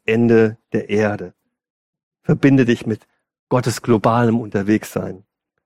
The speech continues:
Verbinde dich mit seinem Engagement für Gerechtigkeit, für faire Lebensbedingungen. Und dass Menschen Jesus kennenlernen. Dass die Zahl von drei Komma eins Milliarden Menschen, drei Komma eins Milliarden Menschen,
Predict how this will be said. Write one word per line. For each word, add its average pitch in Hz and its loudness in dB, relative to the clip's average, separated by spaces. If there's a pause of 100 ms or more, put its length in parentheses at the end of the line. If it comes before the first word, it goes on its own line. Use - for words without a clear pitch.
Verbinde 143 2
dich 123 -2
mit 120 0
seinem 135 0
Engagement 131 0
für 147 0
Gerechtigkeit, 123 -4 (420)
für 143 4
faire 151 4
Lebensbedingungen. 110 0 (320)
Und 143 4
dass 139 2
Menschen 165 4
Jesus 180 6
kennenlernen. 98 -4 (480)
Dass 147 0
die 160 4
Zahl 170 0
von 156 2
drei 160 2
Komma 165 2
eins 170 0
Milliarden 156 4
Menschen, 175 2
drei 180 0
Komma 190 2
eins 202 -4
Milliarden 185 2
Menschen, 185 0